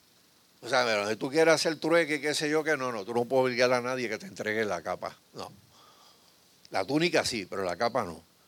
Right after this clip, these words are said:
De hecho, cuando los judíos hacían trueque y, y fiaban, usaban las ropas, ¿verdad?, como, como colateral. Y usualmente, pues, se le demandaba la ropa, la vestimenta interior.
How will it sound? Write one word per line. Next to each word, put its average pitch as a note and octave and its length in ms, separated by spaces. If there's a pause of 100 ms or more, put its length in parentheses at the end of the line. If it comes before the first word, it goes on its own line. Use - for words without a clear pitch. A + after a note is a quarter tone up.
(760)
De D3 140
hecho, E3 180
cuando A#2+ 320
los A#2 120
judíos C3 380
hacían D#3 380
trueque C3+ 480 (180)
y, F#2 680
y B2 40
fiaban, C3+ 600 (600)
usaban C#3+ 380
las D3+ 200
ropas, C#3 340
¿verdad?, A#2 260
como, A2+ 420
como G#2 260
colateral. A2 600 (1040)
Y C#3+ 120
usualmente, E3+ 680
pues, C3+ 200
se A2 460
le A2 160
demandaba A#2+ 600
la A#2+ 140
ropa, B2+ 800
la G#2+ 100
vestimenta C#3 720
interior. C3 640